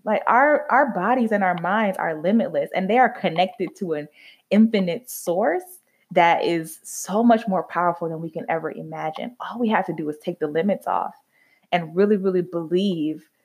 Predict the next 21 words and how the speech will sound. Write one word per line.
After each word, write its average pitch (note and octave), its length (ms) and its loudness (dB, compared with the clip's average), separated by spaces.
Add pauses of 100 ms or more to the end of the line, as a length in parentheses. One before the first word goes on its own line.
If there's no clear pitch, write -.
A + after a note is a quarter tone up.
(180)
that D#3+ 220 2
we F3+ 80 0
can E3+ 180 -8
experience E3+ 720 -4
this E3 200 -10
level E3 380 -2
of D3+ 100 -6
healing, D#3+ 420 -10
whatever F3+ 420 4
level E3+ 300 2
that D#3+ 180 -2
is D#3+ 160 0
that - 220 -8
you D3 100 -12
need. - 320 -10 (1600)
Um, F3 460 2 (480)
and A#3+ 100 8
again, A#3+ 460 6
your, B3+ 520 6 (240)
this, A#3 360 4
this, B3+ 320 0